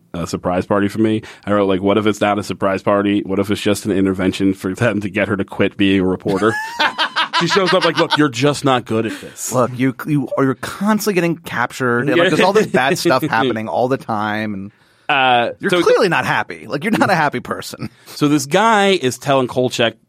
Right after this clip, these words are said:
Speaker 1: all this crazy shit. There's an old man. He lives in a light switch, but sometimes he gets in my head,
Speaker 2: Yeah.
Speaker 1: and it hurts, and then I have to, like, feed him somebody so he'll shut up, or he wants me to cross. There's a yellow line painted on the floor, and it's like, if you cross that yellow line, you're his or whatever.
Speaker 2: Yeah.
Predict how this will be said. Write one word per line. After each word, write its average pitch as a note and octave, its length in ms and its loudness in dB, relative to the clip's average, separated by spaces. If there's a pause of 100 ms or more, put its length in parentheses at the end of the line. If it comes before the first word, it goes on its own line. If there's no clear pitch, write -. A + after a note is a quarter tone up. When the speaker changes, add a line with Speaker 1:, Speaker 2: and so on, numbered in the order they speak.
(100)
Speaker 1:
all A#2+ 200 2
this A#2 140 -2
crazy G#2+ 340 -2
shit. - 260 -8
There's G#2 160 -14
an G2+ 60 -2
old B2 220 4
man. B2 260 4
He G2+ 80 0
lives G#2+ 200 0
in G#2 60 -2
a F#2+ 80 -4
light A2+ 240 0
switch, A2+ 280 -2
but F#2+ 120 -12
sometimes A2 340 -2
he G2+ 60 -8
gets G#2+ 200 -4
in G#2 60 0
my F#2 160 -2
head, A#2+ 400 0
Speaker 2:
Yeah. G#2 300 -8
Speaker 1:
and F#2+ 140 -8
it F2 120 -12
hurts, A#2+ 380 0
and F#2+ 100 -4
then F#2 80 -8
I F#2 120 -8
have F#2+ 140 -6
to, F#2+ 100 -8
like, F2+ 200 -10
feed A#2 320 -2
him A2+ 140 4
somebody A2 500 0
so G2 140 -10
he'll E2+ 120 -10
shut G2+ 300 0
up, A#2+ 260 2
or F#2 120 -2
he F#2 80 -8
wants F#2 260 -8
me B2 220 4
to G#2+ 60 -2
cross. G#2+ 240 -2
There's G#2+ 160 -4
a G#2 60 -4
yellow B2 260 2
line G2+ 400 0
painted F#2+ 260 -4
on F2 80 -8
the F2 80 -10
floor, F2 320 -10
and C#2 60 -14
it's - 100 -20
like, F2+ 140 -14
if F#2 100 -14
you G2 60 -6
cross G#2 260 0
that F#2+ 140 -4
yellow F#2 200 -4
line, F#2+ 280 0
you're D#2+ 120 -10
his F2+ 320 -10
or - 80 -16
whatever. G#1 240 -16
Speaker 2:
Yeah. F2+ 280 -12